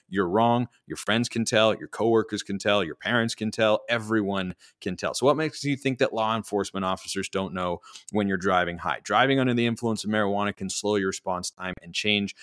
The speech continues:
how you perceive time and speed. So even if you think you're fine to drive when you're high, you're not.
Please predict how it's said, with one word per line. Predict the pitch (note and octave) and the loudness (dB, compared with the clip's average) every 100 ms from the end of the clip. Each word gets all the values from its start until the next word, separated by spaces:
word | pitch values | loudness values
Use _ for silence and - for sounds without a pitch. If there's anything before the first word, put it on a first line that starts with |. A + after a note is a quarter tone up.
| - - | -14 -4
how | F2+ | 0
you | G2+ B2 | 2 2
perceive | - F#2+ - F2 - | 0 -4 -4 -6 -10
time | - G2+ A2 A2+ G#2+ _ | -4 0 0 0 -4 _
and | F#2 F#2 F2+ F2 _ - | -6 -4 -4 -8 _ -12
speed. | - G2+ - | -4 -4 -2
So | F#2+ E2 | -6 -2
even | A#2 C3+ | 2 2
if | B2+ | 2
you | C3+ | -2
think | C#3 | 0
you're | B2+ | 0
fine | - B2+ | 2 2
to | A#2+ | 0
drive | G#2+ A#2 A#2 | 0 0 2
when | A#2 | 0
you're | A2 | 0
high, | G#2+ G#2+ G#2+ - _ _ | 2 2 0 -2 _ _
you're | G2+ F#2+ | 0 2
not. | E2 - | 0 -4